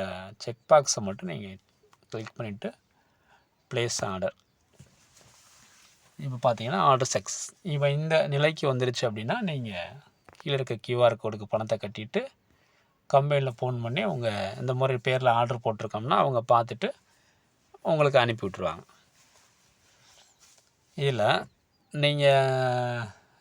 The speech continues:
இப்ப இதை வந்து நான் ர-, ரஃப்பா போட்டனால இந்த ஆர்டரை கேன்சல் பண்ணிடுறேன். நீங்க இந்த மாதிரி தவறா போட்டிருந்தாலும் அந்த ஆர்டரை கேன்சல் பண்ணிட்டு,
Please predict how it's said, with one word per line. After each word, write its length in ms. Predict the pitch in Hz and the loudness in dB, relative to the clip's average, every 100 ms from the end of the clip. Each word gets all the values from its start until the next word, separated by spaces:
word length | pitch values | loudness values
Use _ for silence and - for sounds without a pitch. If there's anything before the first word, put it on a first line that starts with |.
| _ _ _ _ _ 135 | _ _ _ _ _ -6
இப்ப 180 | 135 | -2
இதை 120 | 135 139 | 0 0
வந்து 180 | 143 | 2
நான் 200 | 139 135 | 2 2
ர-, 200 | 131 127 123 | 2 2 4
ரஃப்பா 300 | 123 - 165 | 4 4 4
போட்டனால 460 | 143 117 113 120 | 4 -2 -2 -2
இந்த 140 | 143 117 | 0 2
ஆர்டரை 240 | 107 107 | 0 -2
கேன்சல் 400 | - 101 101 104 | -8 -8 -8 -10
பண்ணிடுறேன். 360 | - 95 98 151 | -12 -14 -14 -10
நீங்க 160 | 139 135 | -6 -6
இந்த 220 | 135 139 | -4 -2
மாதிரி 180 | 143 156 | -2 0
தவறா 340 | - 139 143 156 | 6 8 10 8
போட்டிருந்தாலும் 720 | 143 139 131 120 117 117 196 | 6 2 0 0 0 2 2
அந்த 160 | 180 123 | 0 0
ஆர்டரை 280 | 113 120 117 | 2 2 0
கேன்சல் 440 | 120 117 - 110 | -4 -6 -6 -8
பண்ணிட்டு, 300 | 107 107 - | -8 -10 -10